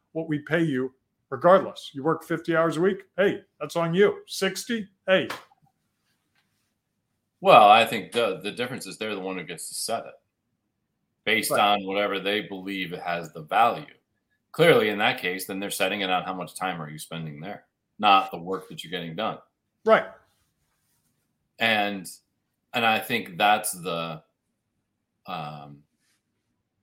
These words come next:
Speaker 2: challenge for all of us is we think, you know, so you're,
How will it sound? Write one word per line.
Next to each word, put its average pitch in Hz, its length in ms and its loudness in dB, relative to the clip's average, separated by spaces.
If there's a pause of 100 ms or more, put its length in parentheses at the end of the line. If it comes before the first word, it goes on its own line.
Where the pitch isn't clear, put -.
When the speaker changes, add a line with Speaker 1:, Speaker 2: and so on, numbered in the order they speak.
(420)
Speaker 2:
challenge 113 540 0
for 95 140 0
all 131 260 2
of 82 140 -4
us 82 420 -8
is 87 800 -10 (1800)
we 127 500 0
think, 147 640 -2 (960)
you 165 100 -4
know, 104 160 0
so 117 160 -4
you're, 139 560 2